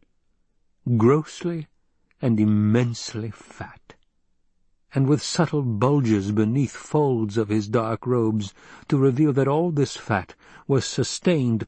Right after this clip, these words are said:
partly by portable suspensors harnessed to his flesh. He might weigh two hundred standard kilos in actuality,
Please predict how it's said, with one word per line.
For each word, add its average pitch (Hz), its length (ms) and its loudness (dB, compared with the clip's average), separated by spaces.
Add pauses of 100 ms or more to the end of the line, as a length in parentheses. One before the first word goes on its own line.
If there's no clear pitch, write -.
partly 110 460 -4
by 107 240 -2 (100)
portable 170 460 -2
suspensors 120 960 -4 (300)
harnessed 127 400 0
to 123 100 -2
his 127 160 -4
flesh. - 400 -10 (1500)
He 123 120 2
might 98 200 2
weigh 104 200 0
two 156 240 0
hundred 135 400 0
standard 139 420 -4
kilos 110 480 -2
in 113 100 -2
actuality, 117 600 -6